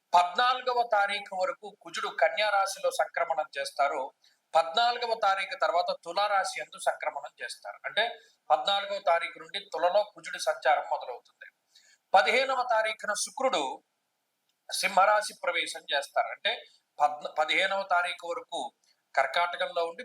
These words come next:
పదిహేను నుండి సింహమందు సంచరిస్తారు. ఇక పదహారవ తారీఖు నాడు బుధుడు కన్యా ప్రవేశం చేస్తారు.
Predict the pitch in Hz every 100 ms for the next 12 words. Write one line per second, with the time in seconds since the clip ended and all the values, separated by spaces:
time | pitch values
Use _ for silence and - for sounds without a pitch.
0 | - 175 165 185 185 175 233 226 185 170
1 | 170 170 165 151 139 143 - - 107 -
2 | _ _ - _ 185 - 185 190 240 254
3 | 247 - 208 202 - 185 175 170 170 175
4 | - 170 - 247 156 151 - 175 208 214
5 | 180 170 160 - - 143 - -